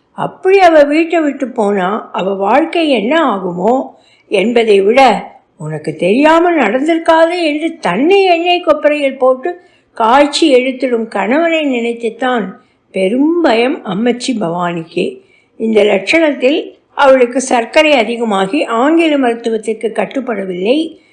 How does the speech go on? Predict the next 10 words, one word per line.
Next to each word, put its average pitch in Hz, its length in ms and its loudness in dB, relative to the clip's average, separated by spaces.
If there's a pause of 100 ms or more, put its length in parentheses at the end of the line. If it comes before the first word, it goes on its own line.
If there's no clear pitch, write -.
(220)
என்று 285 320 4
இப்போது 254 440 0 (100)
மலையடிவாரத்தில் 254 1040 0 (360)
நாட்டு 302 440 2
வைத்தியரை 233 580 2
பார்த்து 202 460 -2 (460)
லேகியம், 262 720 4
கஷாயம் 233 800 -2
என்று 233 340 0
அதுவேற 262 560 2